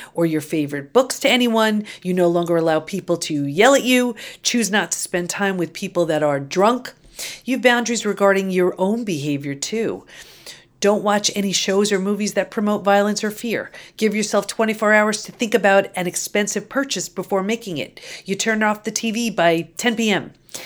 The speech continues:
Set some boundaries of your choosing and enjoy these advantages. Number one,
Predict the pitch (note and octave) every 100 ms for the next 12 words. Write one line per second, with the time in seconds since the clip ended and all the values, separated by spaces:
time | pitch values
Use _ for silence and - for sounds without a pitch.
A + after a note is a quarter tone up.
0 | - - - - - D4+ D4+ D4+ F#3 D#3+
1 | D#3 D3 C#3+ - - E3 D#3+ D#3+ D#3 G3
2 | C4 C#4 - D3 B2 C3 C3+ - D#3 D3
3 | C#3+ D3+ D3 C#3+ D3+ F3+ F#3+ F#3+ - F#3
4 | E3 A#2+ - - - - - - - E3+
5 | G3+ G#3+ E3+ -